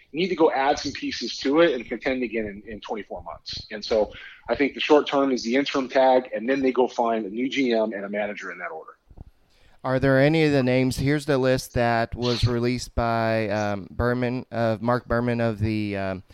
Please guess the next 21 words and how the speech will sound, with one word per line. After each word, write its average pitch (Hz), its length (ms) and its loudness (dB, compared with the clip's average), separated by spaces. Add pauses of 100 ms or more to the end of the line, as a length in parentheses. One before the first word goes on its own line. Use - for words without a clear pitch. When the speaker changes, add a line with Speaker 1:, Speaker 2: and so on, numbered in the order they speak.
(220)
Speaker 2:
I 95 80 -4
think 120 240 -2
it's - 160 -8
Channel 113 260 -2
twenty-six, 117 480 -2
but 110 140 0
he 117 120 -2
said, 113 520 0 (100)
um, 107 340 -2 (140)
Espada, 123 460 4
like 120 180 2
you 123 80 0
already 117 160 4
mentioned, 113 580 -2
Bruce, 120 440 0
uh, 110 140 2
Bruce 120 360 0
Bochy, 120 800 0 (340)
uh, 107 220 0
Baker, 117 800 2
Showalter, 113 1000 0